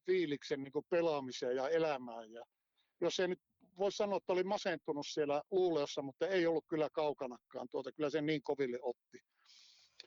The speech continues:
Ja sitten kun sä sanoit, että se mun pelityyli oli eriskulmallinen, niin olihan se, mä muistan, kun me oltiin, me oltiin Ilvestä vastaan pelaamassa tuota Tampereella.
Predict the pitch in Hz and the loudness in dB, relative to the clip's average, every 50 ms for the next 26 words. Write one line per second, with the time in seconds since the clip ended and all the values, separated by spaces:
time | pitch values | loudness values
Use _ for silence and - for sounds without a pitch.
0 | _ - 175 - 220 - - 247 196 175 196 196 170 214 214 214 202 170 185 170 | _ -2 0 2 0 0 0 -2 -2 0 -2 0 0 2 2 2 2 0 0 -2
1 | - - 190 - - _ _ _ _ _ _ _ _ _ _ _ _ _ _ _ | 0 0 0 -2 -2 _ _ _ _ _ _ _ _ _ _ _ _ _ _ _
2 | _ _ - - - - _ _ _ _ _ _ _ - 180 185 202 170 226 233 | _ _ -20 -20 -20 -20 _ _ _ _ _ _ _ -10 -10 -10 -8 -8 -6 -6
3 | 233 226 - - 196 180 180 185 180 175 180 196 208 208 202 185 - - - 175 | -4 -6 -4 -2 -2 0 0 0 -2 -2 -2 -4 -4 -6 -6 -8 -8 -6 -4 -4
4 | 170 165 165 165 165 160 170 175 175 185 202 220 220 226 214 165 156 156 - 175 | -2 -2 -2 -2 -4 -2 -2 -4 -4 -6 -4 -4 -4 -2 -2 -4 -4 -6 -6 -6
5 | 165 185 190 196 214 226 202 - - 165 156 170 175 180 180 - - 196 190 190 | -6 -6 -6 -6 -6 -6 -6 -8 -10 -12 -10 -8 -6 -6 -6 -6 -6 -4 -2 -2
6 | - _ _ _ _ _ - 202 226 - 277 311 320 320 254 175 - - 160 151 | -4 _ _ _ _ _ -2 -2 0 2 2 4 4 4 4 2 0 0 0 -2
7 | 143 - _ 170 147 - - 180 165 156 139 127 123 - - - - - 139 123 | -2 -2 _ -4 -4 0 0 2 2 2 0 -2 -4 -10 -14 -14 -8 -6 -6 -6
8 | - _ - 123 - - _ _ _ _ _ _ _ _ _ - 202 190 165 147 | -6 _ -8 -8 -8 -10 _ _ _ _ _ _ _ _ _ -2 -2 -2 -2 -4
9 | 135 120 113 101 - - | -6 -6 -6 -10 -14 -18